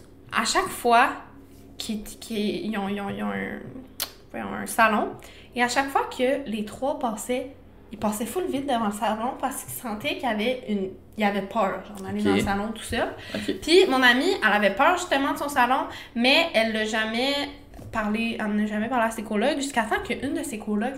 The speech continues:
Speaker 1: il en parle, puis elle dit, « J'aime pas ça passer devant le salon, je ferme tout le temps la porte, genre. » Puis là,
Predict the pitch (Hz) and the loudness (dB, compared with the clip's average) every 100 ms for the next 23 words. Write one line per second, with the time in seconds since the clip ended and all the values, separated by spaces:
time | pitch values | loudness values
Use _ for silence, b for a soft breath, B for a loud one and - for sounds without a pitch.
0 | 247 190 196 220 226 226 202 190 214 214 | -6 -6 -6 -6 -6 -6 -10 -8 -8 -4
1 | 208 208 - 262 254 214 220 208 208 214 | -6 -6 -10 -8 -8 -6 -4 -4 -4 -4
2 | 202 247 - 233 214 190 190 240 214 - | -6 -6 -4 -4 -4 -4 -4 -4 -4 -6
3 | 196 - - - B B B B B B | -8 -10 -16 -16 B B B B B B
4 | B B B - 208 254 | B B B -8 2 6